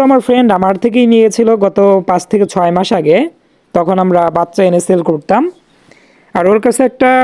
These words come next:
মেল হচ্ছে সিঙ্গেল ছিল, সেটাই মূলত আমাদের র‍্যাবিট গ্রুপে পরবর্তীতে আমি নিয়ে আসছি। আর এই মেলটাকে কিন্তু তেমন একটা হচ্ছে ফিমেলটা পাত্তা দিতে চায় না। ও মূলত পছন্দ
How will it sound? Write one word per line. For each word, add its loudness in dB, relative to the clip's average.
মেল 2
হচ্ছে -2
সিঙ্গেল 2
ছিল, 0
সেটাই 0
মূলত 0
আমাদের 2
র‍্যাবিট 0
গ্রুপে 0
পরবর্তীতে 0
আমি 0
নিয়ে 2
আসছি। -2
আর -2
এই 0
মেলটাকে 0
কিন্তু 0
তেমন 0
একটা -2
হচ্ছে -2
ফিমেলটা 2
পাত্তা -4
দিতে 0
চায় -4
না। -12
ও 0
মূলত 0
পছন্দ 2